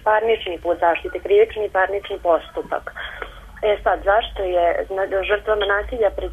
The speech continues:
sudom, a, s obzirom da stoje ta dva načina zaštite, oba pok-, oba postupka se mogu pokreni-, pokrenuti i voditi istovremeno.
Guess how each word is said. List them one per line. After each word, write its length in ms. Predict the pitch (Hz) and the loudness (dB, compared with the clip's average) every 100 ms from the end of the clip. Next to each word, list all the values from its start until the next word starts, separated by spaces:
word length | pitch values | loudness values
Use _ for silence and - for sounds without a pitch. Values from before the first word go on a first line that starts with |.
| - | -8
sudom, 440 | 170 165 269 277 269 196 | -6 -2 2 2 0 -2
a, 140 | 202 185 180 175 170 170 - - - | 0 2 4 4 4 2 -2 -8 -2
s 80 | |
obzirom 320 | 202 180 185 175 | -2 0 -4 -2
da 100 | 180 | -2
stoje 400 | - 190 165 156 | 2 4 4 4
ta 120 | 160 | 0
dva 160 | 160 170 | 0 0
načina 460 | 165 165 - 185 160 | 0 -4 -6 -6 -6
zaštite, 680 | 156 160 156 - 208 208 269 277 - | 0 0 0 0 -2 0 2 2 4
oba 220 | 208 220 | 2 4
pok-, 260 | 208 208 220 | 2 2 0
oba 120 | 214 | 2
postupka 420 | 214 208 226 220 | 0 0 -4 -4
se 120 | 196 196 | -4 -2
mogu 220 | 202 214 | 0 0
pokreni-, 520 | 196 185 185 190 220 220 202 | -2 -4 -2 0 -2 -4 -6
pokrenuti 560 | 196 190 196 196 220 - | -4 -2 0 0 -2 0
i 60 | 208 | 4
voditi 420 | 190 185 202 214 | 4 2 0 -2
istovremeno. 600 | - 202 180 139 120 - | 0 0 2 0 -4 -12